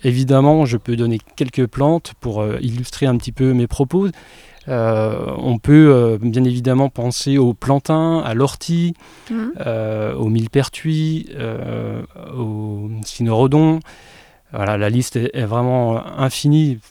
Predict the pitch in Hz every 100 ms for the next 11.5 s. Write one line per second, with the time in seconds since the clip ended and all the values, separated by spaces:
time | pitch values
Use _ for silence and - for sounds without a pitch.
0 | - 110 104 107 107 - 139 131 113 110
1 | 113 120 - 139 - 135 139 135 117 117
2 | 110 104 113 127 131 127 123 117 - 131
3 | 123 - 113 104 - 117 113 123 107 107
4 | 101 98 - - - - - 127 127 117
5 | 107 107 - 117 104 92 92 101 104 98
6 | 101 107 104 98 98 101 101 104 - 120
7 | 113 - 131 139 113 113 107 110 - 110
8 | - 117 123 127 151 135 123 - - 120
9 | 107 110 127 - 156 117 - - 123 -
10 | 135 117 110 110 117 131 127 123 117 127
11 | 117 120 120 - 156